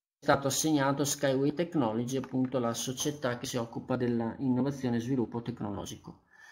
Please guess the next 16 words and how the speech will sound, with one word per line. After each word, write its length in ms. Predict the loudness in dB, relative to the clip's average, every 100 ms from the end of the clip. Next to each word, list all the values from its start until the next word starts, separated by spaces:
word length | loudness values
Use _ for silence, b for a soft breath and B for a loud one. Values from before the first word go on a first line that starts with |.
| b b b b _ -14
Skyway 420 | 2 8 10 10
Technology 840 | 8 2 6 6 8 6 6 4
è, 580 | 4 2 2 4 4 2
è 340 | 4 2 2 2
entrato 540 | 2 10 10 10 8
proprio 340 | 2 2 4 2
il 100 | 4
sedici 400 | 2 2 2 -2
febbraio 580 | -2 2 8 8 8
anche 340 | 4 4 4 4
nel, 640 | 4 4 2 2 0 -2 0
nello 280 | 2 6 8
U 80 | 10
I 140 | 8
T 140 | 4 0
P, 380 | 2 6 6 4